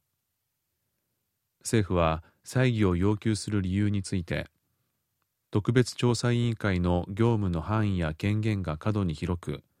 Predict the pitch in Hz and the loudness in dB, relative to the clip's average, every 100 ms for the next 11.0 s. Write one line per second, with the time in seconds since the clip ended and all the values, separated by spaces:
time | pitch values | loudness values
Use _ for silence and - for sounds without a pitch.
0 | _ _ _ _ _ _ - 107 110 104 | _ _ _ _ _ _ -2 0 2 0
1 | 98 85 76 - 104 98 101 - 98 92 | 0 0 -2 0 0 2 0 0 0 2
2 | 92 87 - 104 104 - 107 104 101 - | 2 0 0 0 0 -2 -2 0 -2 -2
3 | 107 - - 95 87 90 85 85 78 78 | -2 -2 -4 -2 -2 -2 -2 -2 -2 -4
4 | - _ _ _ _ _ - 101 123 127 | -6 _ _ _ _ _ -4 0 2 2
5 | 123 117 107 117 117 - 117 107 113 110 | 2 0 0 0 0 0 -2 0 -2 -2
6 | 87 82 104 98 90 85 - - 71 67 | -2 -2 -2 -2 -2 -4 -6 -8 -8 -6
7 | 73 - - _ _ _ _ _ _ _ | -6 -6 -8 _ _ _ _ _ _ _
8 | _ _ _ _ _ _ _ - 104 104 | _ _ _ _ _ _ _ -4 0 2
9 | 104 95 80 76 - _ _ _ _ 113 | 4 4 2 0 -6 _ _ _ _ 0
10 | 110 113 - 92 87 95 92 - 73 - | 2 2 0 -2 0 0 0 -2 -6 -8